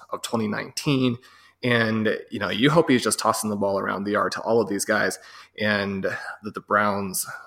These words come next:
are, are creating incredible offensive fireworks. And all of these guys with the big personalities have a lot of fun. I mean, you have Beckham and Jarvis Landry back together now. And, and Jarvis Landry, not necessarily the troublemaker that Beckham is,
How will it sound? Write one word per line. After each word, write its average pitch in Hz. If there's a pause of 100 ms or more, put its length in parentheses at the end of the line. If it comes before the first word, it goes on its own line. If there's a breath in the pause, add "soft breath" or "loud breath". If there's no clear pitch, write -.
(160 loud breath)
are, 98
are 107
creating 98 (180 loud breath)
incredible 107
offensive 101
fireworks. 117 (260 loud breath)
And 139
all 185
of 190
these 151
guys 143
with 127
the - (120)
big 120
personalities 101
have 104
a 104
lot 104
of -
fun. 113
I -
mean, 107
you 120
have 175
Beckham 127 (320 loud breath)
and 120
Jarvis 143
Landry 135
back 98
together 101
now. 101
And, 101
and 110
Jarvis 151
Landry, 127 (100)
not 202
necessarily 160
the 107
troublemaker 123
that -
Beckham 107
is, 104